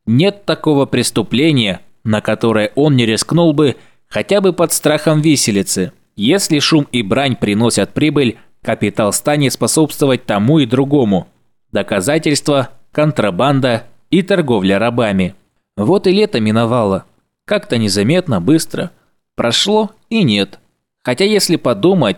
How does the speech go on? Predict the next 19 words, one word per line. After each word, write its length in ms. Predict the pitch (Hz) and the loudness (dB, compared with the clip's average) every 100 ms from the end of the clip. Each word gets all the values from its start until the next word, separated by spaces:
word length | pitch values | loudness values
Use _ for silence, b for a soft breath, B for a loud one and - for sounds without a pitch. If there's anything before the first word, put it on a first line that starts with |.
| - | -6
сколько 400 | - 196 196 180 | -4 -2 -2 -2
хорошего 500 | - 170 185 - 160 | 0 0 0 0 0
было 320 | 135 175 135 | 4 4 2
за 140 | - | 2
эти 180 | 123 120 | 0 0
три 220 | 117 143 | -2 0
месяца. 640 | 147 151 143 107 - 90 - - _ _ | 2 2 0 -4 -4 -6 -6 -14 _ _
И 140 | 165 190 | -2 -2
театры, 760 | 104 90 135 - 143 127 127 - _ - | -2 0 0 0 0 0 -2 -10 _ -2
и 120 | 190 | 0
балы, 520 | 127 95 101 143 131 - _ _ _ _ _ | 0 0 2 2 0 -6 _ _ _ _ _
и 140 | 214 - | -4 0
Олечка 400 | 165 185 170 170 | 2 2 2 0
Верховская, 840 | 143 131 - 139 - 143 123 117 - - | 0 0 0 -2 0 0 0 -2 -8 -8
и 120 | - 196 | -2 -2
Катенька 580 | - 131 131 131 131 | 0 -2 0 -2 -2
Белышева, 680 | 117 120 113 113 120 107 98 - - | 0 2 2 0 0 0 -2 -6 -2
и 100 | 139 | 0
рыбалка, 760 | 180 110 107 156 160 139 131 | 2 2 0 0 0 0 -2